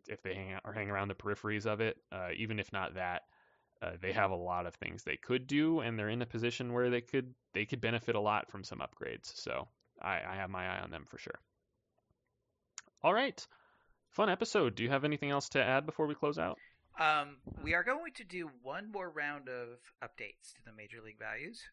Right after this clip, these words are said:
Speaker 2: So look for that, uh, in next weekend, the weekend right before the deadline. So we're gonna squeeze that in. Um, now, by my math, at that point of the season, we'll be about sixty-three percent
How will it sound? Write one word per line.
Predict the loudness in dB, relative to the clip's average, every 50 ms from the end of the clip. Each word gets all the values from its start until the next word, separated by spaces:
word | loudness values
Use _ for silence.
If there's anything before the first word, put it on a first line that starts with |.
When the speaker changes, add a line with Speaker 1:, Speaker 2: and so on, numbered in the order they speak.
| _ _ _
Speaker 2:
So | -12 -10 -10 -10 -10
look | -12 -12 -12
for | -10
that, | -6 -4 -2 -2 -2 -4 -6 -10 -16 -16 -16 -20 _ _ _ _ -20
uh, | -20 -20 -18 -18 -18 -18 -18 -18 -18 -20 -20 -20 _ _ _ _ _ _
in | -18 -16 -14 -14 -14 -14 -14 -16 -16 -16 -18 -18 -20 -20 -20 -14 -14
next | -12 -10 -10
weekend, | -10 -10 -10 -10 -12 -12 -14
the | -16
weekend | -14 -12 -10 -10 -12 -10 -10
right | -12 -12 -12 -14
before | -18 -20 -20 -20 -18
the | -16
deadline. | -16 -14 -14 -12 -10 -10 -10 -12
So | -12 -14 -16
we're | -14 -14 -16
gonna | -18 -16
squeeze | -16 -16 -18 -18 -18 -16 -14 -14 -14 -12 -8
that | -6 -4 -4 -4
in. | -6 -8 -10 -12 -16 -20 -20 -20 -20 -20 -20 _ _ _ -10
Um, | -8 -6 -4 -4 -6 -8 -12 -20 _ _ -6
now, | -2 -2 -2 -2 -4 -6 _ -20 _ _ _ -4
by | -2 -2 0
my | 2 2 0 2
math, | 2 0 0 0 -2 -6
at | -4 0
that | 0 0 0 -4
point | -10 -16 -16
of | -18 -20
the | -20
season, | -20 -16 -16 -14 -14 -14 -14 -14 -16
we'll | -18 -18 -16
be | -16 -16
about | -12 -10 -10 -12 -10 -12
sixty-three | -16 -16 -16 -18 -18 -18 -20 -20 -20 -20 -18 -18 -18 -18 -18
percent | -18 -18 -18 -14 -14 -12 -12 -14 -16